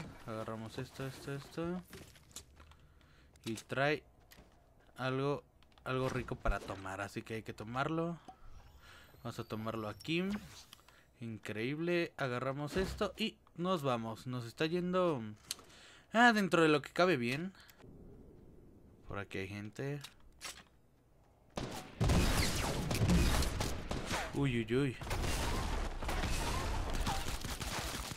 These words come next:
Uy, uy, uy. Hay que, hay que curarnos, hay que curarnos. Quedamos veintiséis personas, llevamos buenas kills, ganemos o no.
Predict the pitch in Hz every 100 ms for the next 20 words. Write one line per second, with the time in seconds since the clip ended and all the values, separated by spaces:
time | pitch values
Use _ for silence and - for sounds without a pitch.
0 | - - - - - - - - - 160
1 | 123 117 139 143 - - - - - -
2 | - - - - - - - - - -
3 | - - - - - - - - - -
4 | - _ _ - - - - - - 107
5 | 113 110 - - - - 113 113 - 107
6 | 104 127 147 143 131 120 - 110 120 147
7 | 170 - - - - - - 127 117 127
8 | 120 113 104 107 123 - 123 110 147 160
9 | 165 165 185 202 - - - - _ 185
10 | 196 147 - 160 202 226 - 120 131 156
11 | 180 165 127 151 208